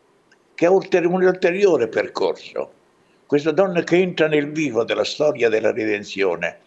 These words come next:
solo perché è madre, ma perché è corredentrice. Cominciamo a sapere che questo ruolo è importantissimo. Quando dall'alto della croce il figlio che moriva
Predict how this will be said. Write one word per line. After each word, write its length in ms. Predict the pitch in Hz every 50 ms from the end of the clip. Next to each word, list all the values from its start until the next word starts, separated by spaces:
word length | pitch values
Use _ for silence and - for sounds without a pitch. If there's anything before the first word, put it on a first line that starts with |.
| _ _
solo 260 | _ - 170 180 156 123
perché 300 | - 113 107 - - 110
è 40 |
madre, 580 | 101 101 104 98 90 85 78 - 90 87 85 -
ma 120 | - 98 98
perché 260 | 98 101 95 - 107
è 60 | 104 -
corredentrice. 1000 | - 101 95 95 95 98 95 95 - 123 143 135 113 - - - 92 - - - _ _ _ _ _ _ _ _ _ _ _ _ _ _ _ _ _
Cominciamo 380 | - 147 180 170 185 220 190
a 60 | 175 160
sapere 360 | - 165 156 165 202 190 180
che 160 | 151 147 135
questo 300 | - 185 165 - - 147
ruolo 440 | 143 170 202 196 180 156 160 - -
è 60 | 156
importantissimo. 1200 | 156 175 165 - 151 143 - - 147 127 131 - - 104 101 92 - - - 87 90 87 85 - _ _ _ _ _ _
Quando 500 | - 175 185 180 160 170 156 139 135 - -
dall'alto 500 | 117 143 143 160 190 196 190 - 160 160
della 220 | 139 147 143 139
croce 560 | 127 - 135 123 110 98 - 104 98 90 - -
il 140 | 127 123 113
figlio 300 | - 180 190 175 156 143
che 120 | 135 139
moriva 680 | 123 123 123 123 127 147 160 160 160 156 143 127 - -